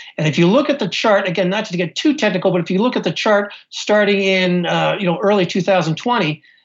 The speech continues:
uh, we have a, see a very nice cup and handle pattern. And again, if we break above that high, it is gonna go. I mean, is it gonna run, run, run till the daddy takes the T-bird away?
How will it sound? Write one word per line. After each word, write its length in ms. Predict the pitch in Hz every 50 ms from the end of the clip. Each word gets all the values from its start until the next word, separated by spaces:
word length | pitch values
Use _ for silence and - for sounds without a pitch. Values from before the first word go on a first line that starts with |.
| _ - -
uh, 140 | 151 139 139
we 80 | 147
have 160 | 147 151 143 147
a, 100 | 147 -
see 260 | - - 202 185 151
a 140 | 151 143 131
very 300 | 131 165 190 208 208 196
nice 240 | 175 165 156 151 -
cup 240 | - - 160 - 165
and 80 | 135
handle 280 | 113 151 156 156 147 131
pattern. 420 | - 143 131 127 127 127 127 127 - - - - - _ -
And 160 | 147 143 139
again, 240 | 147 160 165 151 135
if 140 | 123 -
we 40 | 151
break 220 | 131 147 151 147 175
above 260 | 147 135 151 143 135
that 140 | 151 143 131
high, 400 | - 151 147 139 127 117 123 127 _ -
it 120 | 156 147
is 240 | - 127 123 113 110
gonna 240 | - 147 147 147 131
go. 280 | 139 139 131 127 117
I 60 | 135
mean, 140 | 131 135 131
is 100 | 123 117
it 40 | 135
gonna 180 | 123 117 117 123
run, 200 | 147 160 165 170
run, 220 | 170 165 160 160
run 200 | 165 160 165 170
till 120 | - 175
the 80 | 147 139
daddy 320 | 135 - 156 156 147 151
takes 240 | 147 - 170 156 -
the 60 | -
T-bird 360 | 131 - - 208 180 156 143 131
away? 320 | 131 131 127 120 110